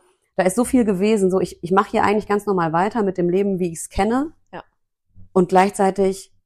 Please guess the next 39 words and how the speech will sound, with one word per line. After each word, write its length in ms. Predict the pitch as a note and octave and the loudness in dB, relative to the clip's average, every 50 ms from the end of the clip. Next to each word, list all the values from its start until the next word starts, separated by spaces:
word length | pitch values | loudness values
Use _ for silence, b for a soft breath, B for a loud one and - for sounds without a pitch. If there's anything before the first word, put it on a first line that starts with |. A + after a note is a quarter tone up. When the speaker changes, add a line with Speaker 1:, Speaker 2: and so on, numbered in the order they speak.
| _ _ | _ _
Speaker 1:
ist 160 | - F3 - F#3+ | -12 -10 -8 -6
aber 180 | F3 F3 E3+ | -6 -6 -4
so 140 | D#3+ F#3 G#3+ | -4 -4 -4
viel 180 | G3+ - G3+ G3 | -2 -2 -2 -2
passiert 440 | - F#3+ F3 - - G3+ F#3+ F3+ | -2 -6 -6 -2 -2 -2 -2 0
bei 120 | - D#3 C#3+ | 0 2 2
mir 220 | C#3+ C#3 D3 C3+ | 4 2 2 2
irgendwie. 580 | C3+ C#3 C#3 C#3 C#3 C3+ C#3+ C#3 C#3 D3 D#3 - _ _ _ _ _ | 0 0 0 0 -2 -2 -2 -2 -2 -4 -4 -10 _ _ _ _ _
Das 160 | - F#3 - - | -6 -6 -2 0
war 80 | F3 | 0
einfach 200 | E3 E3 E3 D#3 | 0 0 2 0
interessant, 440 | D#3+ D3 C#3 C#3 - E3+ E3+ D#3+ D3 | 0 -2 -4 -4 -2 0 2 2 2
weil 180 | D3+ D#3 D#3 D3+ | 4 2 2 4
ehrlich 240 | D#3+ E3+ F3+ F3+ | 4 2 2 0
gesagt, 300 | - F3+ E3 F3+ F3 E3+ | -6 -2 0 0 0 0
ich 100 | - - | -4 -8
hab 100 | - D#3 | -8 -2
auch 120 | - - - | -2 -2 0
mit, 220 | F3+ E3+ - - _ _ _ _ _ | -2 -4 -4 -8 _ _ _ _ _
ja, 80 | - E3 | -2 0
einem 200 | E3 E3 D#3+ D#3 | 2 4 2 2
KollegInnen-Paar 1200 | - - E3 E3+ E3 - D#3+ D#3+ D#3 D#3 D#3+ D#3+ - _ _ _ _ _ _ _ - F3+ F3+ F3+ | 2 2 2 2 2 2 2 2 2 2 0 -2 -6 _ _ _ _ _ _ _ 0 4 4 4
von 200 | F3 - E3+ D#3+ | 4 4 4 4
mir, 320 | E3 E3 E3 E3 D#3+ D#3 - | 4 4 4 4 2 2 0
ähm, 140 | - D3 D3 | 0 0 0
im 80 | C#3 D3+ | 0 2
Vorhinein 320 | - F#3 G3 F#3+ F3 E3 | 4 4 4 6 4 2
gesprochen 360 | D#3+ - - F3 E3 F3 E3 | 0 0 -2 0 2 2 2
so 100 | D#3 E3 | 2 2
und 80 | D#3 D#3+ | 0 0
hab 80 | D#3 | -2
gesagt, 180 | D#3 D#3 D3+ - | -2 -4 -4 -4
„Ja, 60 | E3 | -4
ist 160 | E3+ D#3+ - | -6 -6 -6
das 140 | F#3 F3 - | -8 -8 -4
wohl 120 | F#3 F#3+ F3+ | -4 -6 -6
schwachsinnig, 580 | - - D#3 D#3 D#3 - - D#3+ D3+ D#3 D3+ | -4 -4 -4 -4 -4 -6 -6 -4 -4 -4 -4
dass 160 | - D#3+ D3+ | -4 -6 -6
ich 180 | - D#3+ - - | -6 -8 -8 -12